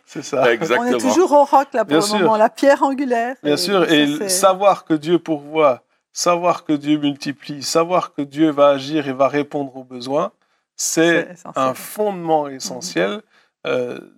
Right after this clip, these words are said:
Speaker 1: si on veut être un chrétien comme Christ et si on veut, euh, voilà, bâtir notre vie sur le roc, justement,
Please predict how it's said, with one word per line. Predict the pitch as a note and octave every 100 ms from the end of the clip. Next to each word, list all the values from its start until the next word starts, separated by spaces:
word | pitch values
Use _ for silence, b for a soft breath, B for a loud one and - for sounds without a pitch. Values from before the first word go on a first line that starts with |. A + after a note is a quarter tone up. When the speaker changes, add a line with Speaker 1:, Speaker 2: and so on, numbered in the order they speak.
| D2+
Speaker 1:
si | - -
on | C#3
veut | C3 C#3
être | C3+ B2+
un |
chrétien | - B2 -
comme | A#2 A#2 A2+
Christ | - G3 -
et | C3+
si | -
on | C#3 B2+
veut, | C3 D3+ C3+
euh, | A#2+
voilà, | A#2+ C#3 D#3
bâtir | B2 B2+ - D3
notre | B2+ A#2+
vie | B2 C3
sur | C3
le | A#2
roc, | C3+ F#3+
justement, | B2+ A#2 B2+ D3+ G3+